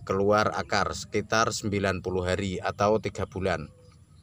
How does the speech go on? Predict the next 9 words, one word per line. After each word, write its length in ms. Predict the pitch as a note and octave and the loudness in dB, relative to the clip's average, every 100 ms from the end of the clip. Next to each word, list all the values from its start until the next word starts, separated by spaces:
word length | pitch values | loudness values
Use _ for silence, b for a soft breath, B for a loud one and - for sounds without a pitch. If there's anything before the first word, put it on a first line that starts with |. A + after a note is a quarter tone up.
| - - - - - B B B B | -20 -20 -20 -20 -20 B B B B
Ini 240 | G#2 A2 | 2 4
pun 240 | G2+ C3+ B2+ | 6 4 6
kami 240 | B2 B2+ | 4 6
akan 400 | A#2+ A#2+ A#2 A2+ | 4 4 4 4
membuka, 480 | G#2 - A2 G#2+ G2+ | 2 4 6 8 6
membuka 640 | G#2 G#2+ G2+ F#2 G#2 G2 | 4 2 2 4 4 4
cungkup. 480 | - G2+ E2+ A2 A#2+ - B B B B B - | 2 -2 4 4 4 -2 B B B B B -6
Namun, 560 | G2+ G2+ G#2+ B2+ C#3 C3+ | 0 4 6 4 4 0
eh, 580 | - G#2 G#2+ G#2+ G#2+ | 2 4 6 6 6